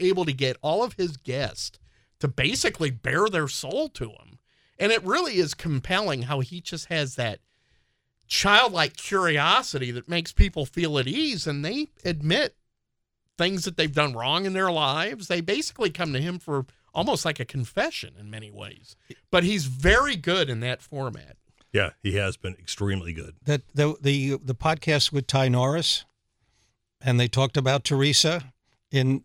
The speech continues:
Speaker 3: in about the, the most open terms you could say on, in, in public. It was amazing. And they talked about, uh, uh, Itchy Elbow Gate and, uh, Itchy Arm Gate and some of these other t-, ties back in the sport. And he w-, he came back.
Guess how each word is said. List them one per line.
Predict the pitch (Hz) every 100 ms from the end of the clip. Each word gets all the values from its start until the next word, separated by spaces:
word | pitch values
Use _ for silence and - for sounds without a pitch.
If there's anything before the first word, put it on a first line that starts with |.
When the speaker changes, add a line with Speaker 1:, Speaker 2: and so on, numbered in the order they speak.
| _
Speaker 3:
in | 127 127 127 127 -
about | 117 127 127
the, | 131 131
the | 117 120
most | 139 143 - _ _ - _ - -
open | 175 180 165
terms | 147 156 156 131
you |
could | 131 123
say | - 143 135 147
on, | 147 -
in, | 151 151
in | 143 151
public. | - 160 196 214 -
It | 143 -
was | 143 123
amazing. | 131 123 131 185 220 147 113 - _ _ _ _ 127
And | 127
they | 131
talked | 117 123 -
about, | 131 131 127 127 -
uh, | 127 123 123 127
uh, | 123 117 -
Itchy | 139 - 135
Elbow | 123 135 139 139
Gate | 147 139 151 151
and, | 120 117
uh, | 110 120
Itchy | 120 123
Arm | 120 123 131
Gate | 123 143 127
and | 131
some | - 139 135
of |
these | 131 123
other | 165 214 165
t-, | 113 - - - _
ties | - 131 135
back | 120 131 -
in | 131
the | 123
sport. | - 151 170 - - - -
And | 151
he | 117
w-, | 196 208
he | - 202
came | - 190 180
back. | 202 226 - -